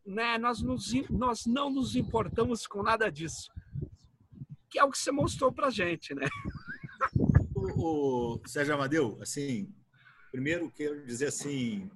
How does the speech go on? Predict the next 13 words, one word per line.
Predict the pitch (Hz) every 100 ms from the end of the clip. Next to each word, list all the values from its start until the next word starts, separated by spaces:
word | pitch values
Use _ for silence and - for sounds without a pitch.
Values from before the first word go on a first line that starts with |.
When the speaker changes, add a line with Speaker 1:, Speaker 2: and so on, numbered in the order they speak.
| -
Speaker 2:
muita | 160 247 254
tranquilidade, | - 208 - 196 170 131 185 190 -
porque | 170 - 175 165 147 127
já | 143
tô | 143 175 151 131 107 104
muito | 135 180 175 123
velho | 139 156 147
pra | 160 147 123 107 95
ficar | - 123
de | 120 113 101 _ _
besteira, | 123 123 - 151 165 127
né? | 131 185 - -
Speaker 1:
Sim. | - - 190 220 220